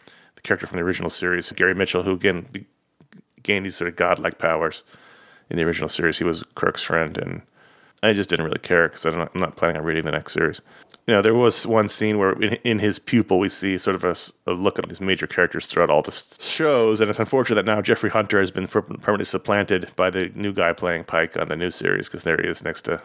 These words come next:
Shatner, is, who should be Jeffrey Hunter but is not. So whatever. I'm a, I'm a Star Trek guy, and I didn't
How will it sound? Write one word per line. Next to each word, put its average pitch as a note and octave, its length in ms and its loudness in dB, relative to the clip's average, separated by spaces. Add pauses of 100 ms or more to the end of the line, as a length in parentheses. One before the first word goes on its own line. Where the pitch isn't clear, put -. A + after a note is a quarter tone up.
(140)
Shatner, E2+ 440 -2
is, E2+ 300 -10 (220)
who - 100 -10
should - 180 0
be - 60 -8
Jeffrey E2+ 240 2
Hunter E2+ 220 -2
but - 140 0
is - 100 -6
not. - 260 -2 (380)
So F2+ 240 4
whatever. - 320 0 (640)
I'm E3 100 4
a, D3+ 220 2
I'm C3+ 80 4 (180)
a - 80 -12
Star E3 160 -2
Trek A#2 140 0
guy, G#2 140 2
and G#2+ 100 2
I A2+ 40 6
didn't A#2+ 220 0